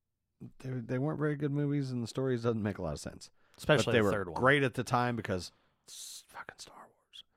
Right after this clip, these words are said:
Speaker 2: Yeah.
Speaker 1: Um, and now with The Mandalorian and Boba Fett and everything, like, those have been way more entertaining than anything, uh, J J Abrams
Speaker 2: Right.
Speaker 1: wrote, directed, or produced than the first three movies.
Speaker 2: Okay. Um,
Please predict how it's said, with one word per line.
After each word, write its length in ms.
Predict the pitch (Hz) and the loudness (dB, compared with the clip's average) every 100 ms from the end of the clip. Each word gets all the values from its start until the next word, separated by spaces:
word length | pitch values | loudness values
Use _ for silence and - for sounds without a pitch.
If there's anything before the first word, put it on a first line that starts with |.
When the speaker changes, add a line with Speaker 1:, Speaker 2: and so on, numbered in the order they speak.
| - | -20
Speaker 2:
Yeah. 680 | - - _ _ _ - | -20 -20 _ _ _ -8
Speaker 1:
Um, 220 | 82 80 76 | -6 -6 -6
and 120 | 101 | -2
now 160 | 104 101 | 0 2
with 160 | 98 | 0
The 80 | 104 | -2
Mandalorian 580 | 98 101 90 95 98 95 | -2 -2 -2 0 0 0
and 80 | 87 | -2
Boba 200 | 95 80 | -4 -4
Fett 220 | - 101 | -2 -2
and 100 | 92 | -2
everything, 400 | 90 90 90 90 | -4 -4 -4 -4
like, 160 | 85 85 | -4 -6
those 600 | - 101 110 104 87 - - - | 0 2 2 0 -2 -8 -12 -8
have 140 | 92 | -6
been 420 | 80 90 87 82 90 | -2 -2 -4 -6 0
way 360 | 120 131 123 | 4 6 6
more 220 | 117 107 101 | 4 2 0
entertaining 480 | 95 85 95 92 | -2 -2 -2 -2
than 140 | 85 92 | -2 0
anything, 640 | 104 101 98 92 87 87 - _ _ _ _ _ _ - | 0 0 0 -2 -2 -4 -8 _ _ _ _ _ _ -10
uh, 280 | 78 78 85 | -8 -6 -8
J 200 | 90 98 | -4 -2
J 100 | 92 | 0
Abrams 680 | 90 92 87 87 82 80 - _ _ _ _ _ _ _ - | -2 -2 -2 -4 -4 -6 -12 _ _ _ _ _ _ _ -18
Speaker 2:
Right. 100 | - - | -18 -10
Speaker 1:
wrote, 300 | 95 98 98 | 0 2 2
directed, 400 | - 92 90 92 | 0 -2 -2 -2
or 140 | 87 78 | -4 -6
produced 480 | - 90 78 - - | -6 -6 -6 -10 -12
than 480 | 92 82 85 78 82 | -12 -10 -10 -10 -12
the 160 | 87 82 127 | -10 -12 -12
first 240 | - 87 80 | -10 -10 -8
three 140 | 78 | -10
movies. 420 | 76 85 - - - - | -8 -8 -10 -18 -20 -16
Speaker 2:
Okay. 180 | 90 - 87 - - - - | -14 -14 -16 -18 -20 -16 4
Um, 640 | 139 156 151 139 123 104 | 8 10 10 8 2 -2